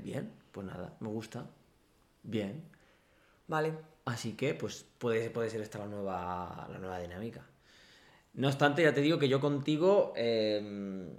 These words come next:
Speaker 1: lo que no quiero es prepararme los temas.
Speaker 2: No, no, si lo último que vamos es preparaos.
Speaker 1: No quiero prepararme los temas, quiero que surjan de alguna manera. Aunque tenemos que,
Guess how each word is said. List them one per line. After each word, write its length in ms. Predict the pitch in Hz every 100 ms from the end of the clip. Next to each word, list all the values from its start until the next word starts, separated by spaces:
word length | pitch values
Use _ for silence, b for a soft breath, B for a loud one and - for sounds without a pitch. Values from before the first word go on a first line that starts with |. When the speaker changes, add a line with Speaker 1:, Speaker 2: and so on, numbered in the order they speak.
| - _ _ _ _ _ -
Speaker 1:
lo 200 | 135 139
que 60 | 139
no 140 | 151
quiero 160 | 151 139
es 40 |
prepararme 440 | - 98 87 87 80
los 160 | -
temas. 140 | - - - - _ _ _ _ _ _ -
Speaker 2:
No, 180 | 170
no, 160 | 165 175
si 120 | 151
lo 100 | 147
último 300 | 156 170 175
que 80 | 165
vamos 260 | 160 165 175
es 80 | 156
preparaos. 560 | 160 139 120 156 - - B B B -
Speaker 1:
No 140 | 117
quiero 160 | 113 110
prepararme 380 | 110 107 107 104
los 180 | 107
temas, 520 | 139 139 175 190 - - _ _ -
quiero 180 | 117
que 100 | 110
surjan 380 | 110 120 - 139
de 80 | 110
alguna 240 | 98 107
manera. 540 | 104 107 120 147 175 - b b b b b b -
Aunque 680 | 170 208 202 240 - - - _ _ _ _ _ -
tenemos 540 | 135 180 175 208 240
que, 960 | - 110 107 101 98 95 92 90 87